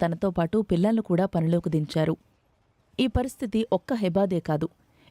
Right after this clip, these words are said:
ఈజిప్ట్లో రాత్రి ఏడు నుంచి ఉదయం ఏడు మధ్య పిల్లలతో పని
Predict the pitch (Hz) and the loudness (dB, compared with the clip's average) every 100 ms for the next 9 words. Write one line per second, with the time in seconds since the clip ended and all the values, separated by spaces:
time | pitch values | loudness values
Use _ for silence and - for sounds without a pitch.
0 | 196 214 220 - 240 233 180 - 190 170 | 2 2 2 2 2 2 2 0 2 4
1 | 170 175 165 - 226 - 170 220 233 180 | 4 4 2 2 0 2 2 2 2 2
2 | 175 175 160 165 170 175 _ - 240 262 | 2 2 2 2 2 0 _ 0 4 4
3 | 262 240 226 170 | 2 0 0 0